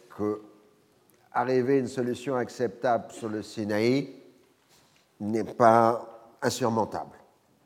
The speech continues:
En revanche, le vrai problème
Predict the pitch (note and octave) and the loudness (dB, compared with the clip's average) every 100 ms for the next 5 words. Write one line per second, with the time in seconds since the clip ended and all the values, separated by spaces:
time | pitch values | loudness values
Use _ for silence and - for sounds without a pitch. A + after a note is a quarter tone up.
0 | _ _ _ _ _ - F2 F#2+ F#2+ C#3+ | _ _ _ _ _ -14 -8 -4 0 0
1 | E3 - - A2 G#2 A2 A#2 G#2+ B2+ A#2+ | 0 -6 -14 -8 -2 0 0 0 0 0
2 | - G#2+ G#2 A2+ G2+ F2+ | -2 -4 -2 0 -2 -6